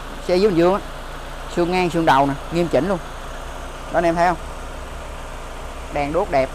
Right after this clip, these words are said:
máy khô ren, không có rò miếng nhớt luôn nha. Máy khô ren và im, đang mở máy lạnh nha. Xe này tắt máy lạnh là nổ im lắm, bình ắc quy khô. Rồi bình nước, bình nhớt gì đẹp hết ha. Máy khô ren luôn em.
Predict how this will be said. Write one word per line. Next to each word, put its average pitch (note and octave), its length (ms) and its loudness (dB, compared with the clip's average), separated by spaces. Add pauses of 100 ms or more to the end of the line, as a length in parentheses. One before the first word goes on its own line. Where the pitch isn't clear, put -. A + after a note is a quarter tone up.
máy F3+ 180 -2
khô F#3 180 0
ren, F3 240 2 (180)
không F#3 160 2
có F#3+ 60 2
rò D#3+ 180 6
miếng F3 160 -2
nhớt A3 180 4
luôn G3 120 0
nha. F#3 120 0 (680)
Máy F3+ 140 0
khô G3 180 0
ren F3 200 4
và D#3 120 2
im, F3+ 200 6 (380)
đang F3 180 4
mở D3 140 4
máy G#3 100 4
lạnh E3+ 180 4
nha. F3 140 0 (100)
Xe F3 80 -2
này D#3+ 120 0
tắt G3 160 2
máy G#3 120 0
lạnh D3+ 180 2
là D3+ 80 2
nổ D3 180 0
im F#3 160 0
lắm, F#3 140 0 (120)
bình D3 100 -2
ắc D3+ 120 -4
quy F3+ 140 0
khô. F3 280 4 (800)
Rồi C#3 160 2
bình C#3+ 200 -2
nước, G3 200 0
bình D#3 160 -2
nhớt F#3 220 2
gì D3 120 0
đẹp C3+ 180 2
hết G#3 160 4
ha. G3+ 120 0 (120)
Máy F3 140 0
khô F#3 180 4
ren F3+ 180 4
luôn F3 140 4
em. E3+ 140 4